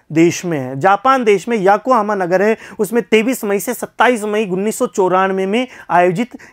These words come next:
की गई थी, जिसका क्या नाम था? प्राकृतिक आपदा न्यूनीकरण।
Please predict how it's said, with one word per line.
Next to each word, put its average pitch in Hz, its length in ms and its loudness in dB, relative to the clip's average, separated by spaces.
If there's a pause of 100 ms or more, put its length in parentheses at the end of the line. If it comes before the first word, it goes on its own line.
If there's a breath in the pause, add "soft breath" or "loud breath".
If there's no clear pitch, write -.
की 220 120 0
गई 170 160 4
थी, 165 140 -6
जिसका 170 260 -2
क्या 220 200 0
नाम 233 220 0
था? 262 120 2
प्राकृतिक 214 680 -2
आपदा 170 400 2 (260 loud breath)
न्यूनीकरण। 180 640 2